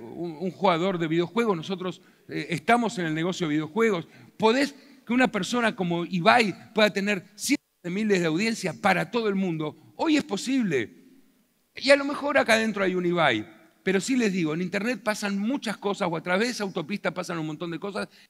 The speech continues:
Un montón de gente que tienen ideas parecidas a las de ustedes. Con los que tienen ideas parecidas como ustedes, en vez de competir, júntense y hagan cosas. Y tengan tiempo para probarlo. No se mueran en una idea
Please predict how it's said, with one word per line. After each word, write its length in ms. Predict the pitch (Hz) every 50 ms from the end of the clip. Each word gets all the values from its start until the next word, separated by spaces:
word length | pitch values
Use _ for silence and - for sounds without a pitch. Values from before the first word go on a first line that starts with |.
| _ _ _ _
Un 80 | - 240
montón 320 | 240 226 220 233 294 302 294
de 80 | 269
gente 280 | 233 - 254 262 - 240
que 120 | 180 196
tienen 280 | 170 190 220 214 208 196
ideas 360 | 190 185 208 285 294 285 247
parecidas 340 | - 208 190 175 - 208 196
a 40 | 190
las 220 | 175 160 147 156
de 60 | 151
ustedes. 640 | 151 147 - - 151 123 110 101 98 90 - - - _ _ _ _ _ _ _ _ _ _ _ _ _ _ _ _ _ _ _
Con 140 | - 208 196
los 100 | 196 175
que 80 | 180 202
tienen 220 | 208 285 311 277
ideas 160 | 247 233 220
parecidas 340 | - 202 180 160 196 208 202
como 140 | - 185 170
ustedes, 460 | 156 - 208 196 185 160 143 127 - - - - _ _ _ _ _ _ _ _ _ _ -
en 160 | - 175 185
vez 120 | 226 277
de 120 | 285 240 -
competir, 540 | - 190 175 160 175 170 175 233 254 254 214
júntense 1120 | - - - 233 240 233 - 220 190 170 160 - - 220 226 233 208 - - _ _ _ -
y 120 | 165 190
hagan 280 | 214 208 185 180 175 160
cosas. 520 | - 156 123 120 - - 113 98 98 - _ _ _ _ _ _ _
Y 120 | - 208 190
tengan 360 | - 320 330 330 302 285 269
tiempo 260 | - 277 240 214 220
para 180 | 190 220 208 196
probarlo. 400 | - 196 185 165 151 151 151 160
No 220 | 190 233 302 330
se 160 | - - 247
mueran 440 | 220 208 240 254 247 233 220 202 160 -
en 120 | 170 165
una 180 | 196 226 233 202
idea 580 | 175 170 175 196 226 254 240 226 214 190 160